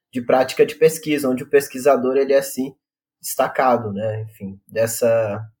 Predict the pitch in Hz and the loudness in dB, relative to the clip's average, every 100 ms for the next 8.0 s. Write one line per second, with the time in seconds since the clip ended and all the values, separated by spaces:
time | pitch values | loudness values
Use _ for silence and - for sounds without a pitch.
0 | _ - 107 117 120 104 113 110 110 120 | _ -8 -8 -8 -8 -4 -2 -4 -6 -2
1 | 120 120 113 113 - _ _ _ - - | 0 -2 -4 -10 -16 _ _ _ -10 -4
2 | 123 117 120 117 - 123 113 123 131 127 | -2 0 2 0 0 0 2 4 4 4
3 | 110 110 113 120 - 120 104 110 113 - | 2 -4 -4 -4 -2 -2 -2 -4 -6 -8
4 | _ _ _ 156 180 147 120 - 165 - | _ _ _ 2 4 4 2 0 -4 -2
5 | 127 160 165 156 143 131 139 - 135 127 | 0 4 4 6 6 4 -4 -4 -4 -4
6 | 131 127 120 120 - 160 - 131 127 143 | -4 -6 -4 -4 -4 -6 -2 0 0 -2
7 | - 147 151 139 135 135 - 165 151 | 0 0 -2 -2 -2 -2 -2 4 4